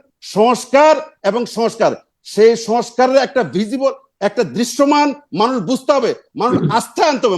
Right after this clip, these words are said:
মানুষ আস্থা আনে নাই, এটা তর্ক করে কোনো লাভ নাই। এটা একটা ব্লেম গেম করতে পারেন আপনি, এমুক দল, অমুক দল, এই দলের বে-, কম বে-, এ, এ, কি, কি বলে একটা, এ, এ, দোষ, ওই দলের দোষ বেশি, এগুলো বলতে পারেন। এটার জন্য তো আপনি বিপ্লব করছেন,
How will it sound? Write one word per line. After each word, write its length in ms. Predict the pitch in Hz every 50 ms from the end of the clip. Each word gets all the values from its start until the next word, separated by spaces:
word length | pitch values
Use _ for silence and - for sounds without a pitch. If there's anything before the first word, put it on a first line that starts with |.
| 190
মানুষ 120 | 220 233 214 254 233 226
আস্থা 180 | 220 - - 269 254
আনে 120 | 240 240 233
নাই, 100 | 175 127 - _ _ _ _ -
এটা 120 | 180 240 269 233 160 - - - -
তর্ক 180 | 226 226 196 254 247 254
করে 140 | 269 269 269 269 269
কোনো 120 | 262 247 233 220
লাভ 100 | 208 190 180 180
নাই। 100 | 143 113 92 _ _ _ _ -
এটা 160 | 190 180 254 247 247 240
একটা 200 | 240 240 240 262 254 240 - - - 139
ব্লেম 220 | 190 240 269 277 277 220
গেম 140 | 254 269 262 - -
করতে 200 | 269 - - 240 208
পারেন 140 | 220 208 202
আপনি, 160 | 202 180 175 156 - _ _ _ - 208
এমুক 180 | 220 240 254 208 180 247
দল, 140 | 254 254 254 254 - 240
অমুক 180 | 233 254 240 202 -
দল, 140 | 247 254 240 226 - _ _ - 214
এই 80 | 226 247 190
দলের 200 | 240 233 247 233 208
বে-, 260 | 240 240 233 220 214 - _ _ -
কম 140 | 240 240 233 240
বে-, 200 | 233 226 220 190 - _ - -
এ, 40 | 196 214 214 214 220
এ, 40 | 220 220 214 208 -
কি, 80 | - 233 214 -
কি 80 | 240 202
বলে 120 | 240 233 226
একটা, 140 | - 247 240 233 233 220 208
এ, 40 | 208 208 202 190 180 - _ _ - 180
এ, 40 | 196 196 196 190 185 185 170 139
দোষ, 180 | 226 247 247 233 240 247
ওই 80 | 233 233 190
দলের 200 | 240 240 247 240 233 - - _ -
দোষ 200 | 135 160 233 233 196 196 247
বেশি, 220 | 233 240 262 262 247 - _ _ _ - 233
এগুলো 180 | 214 247 285 277 277 262
বলতে 160 | 233 - 262
পারেন। 180 | 240 220 175 151 - _ _ _ _ -
এটার 180 | 220 277 277 220 185
জন্য 120 | 269 285 285
তো 60 | 294 302 247
আপনি 100 | 254 302
বিপ্লব 340 | 277 285 277 214 233 214 - -
করছেন, 260 | 233 196 - 214 139